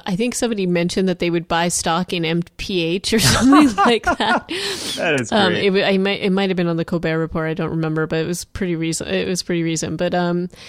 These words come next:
Speaker 2: That would be a good investment to make. And, uh, w-, what I love about Neil Patrick Harris is, um, he's an individual who, um, he can play the male chauvinist. He can, he can play, um,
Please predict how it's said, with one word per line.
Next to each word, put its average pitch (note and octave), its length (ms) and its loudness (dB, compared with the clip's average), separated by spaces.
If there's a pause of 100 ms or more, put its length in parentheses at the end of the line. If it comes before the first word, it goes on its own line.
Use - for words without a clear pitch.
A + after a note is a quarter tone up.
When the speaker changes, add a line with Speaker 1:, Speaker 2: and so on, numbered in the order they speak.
(160)
Speaker 2:
That A2+ 120 0
would A#2 100 0
be B2 80 0
a A#2 60 0
good A2+ 180 -2
investment A2 540 -4
to - 60 -12
make. G2+ 400 -4
And, F#3 140 -4
uh, - 100 -4
w-, G#3 220 0
what A3+ 140 4
I D#4 100 2
love G#3+ 320 0
about D3 500 -2
Neil A2+ 220 -2
Patrick G#2 360 -4
Harris E2+ 420 -4
is, F#2 320 -4 (420)
um, G#2+ 440 2
he's E3+ 340 2
an A3 80 6
individual G#2+ 720 2
who, G#2 680 0
um, G2+ 300 0
he A#2+ 160 0
can A#2+ 220 2
play B2 340 0
the C#3 100 2
male A#2 260 2
chauvinist. G2+ 760 -2 (400)
He A2+ 220 2
can, A2 320 0 (180)
he B2 420 -2
can A#2 200 2
play, B2 680 2 (380)
um, G#2 640 0